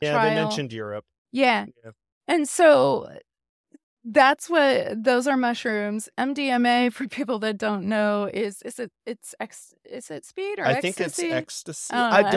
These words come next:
Speaker 2: don't
Speaker 1: quote me, though.
Speaker 2: Yeah.
Speaker 1: I don't know.
Speaker 2: I
Speaker 1: I'm
Speaker 2: don't,
Speaker 1: not an expert
Speaker 2: all
Speaker 1: in
Speaker 2: I know
Speaker 1: drugs. <laughs>
Speaker 2: about M D M A is from the Johnny Depp Amber Heard trial. I don't know if that's <laughs> something
Speaker 1: Oh,
Speaker 2: I
Speaker 1: so
Speaker 2: should admit or not.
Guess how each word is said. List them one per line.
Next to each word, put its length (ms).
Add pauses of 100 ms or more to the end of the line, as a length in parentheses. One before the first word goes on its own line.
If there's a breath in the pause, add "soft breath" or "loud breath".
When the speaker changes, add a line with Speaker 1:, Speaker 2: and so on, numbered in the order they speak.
Speaker 2:
don't 100
Speaker 1:
quote 220
me, 180
though. 120
Speaker 2:
Yeah. 280
Speaker 1:
I 180
don't 120
know. 160
Speaker 2:
I 200
Speaker 1:
I'm 100
Speaker 2:
don't, 60
Speaker 1:
not 180
an 80
expert 220
Speaker 2:
all 160
Speaker 1:
in 140
Speaker 2:
I 60
know 320
Speaker 1:
drugs. 240
<laughs> 100
Speaker 2:
about 500
M 240
D 200
M 220
A 240
is 180
from 200
the 100
Johnny 500
Depp 280
Amber 320
Heard 220
trial. 300
I 80
don't 200
know 160
if 80
that's 360 (300)
<laughs> 320
something 300
Speaker 1:
Oh, 20
Speaker 2:
I 60
Speaker 1:
so 240
Speaker 2:
should 100
admit 540
or 80
not. 300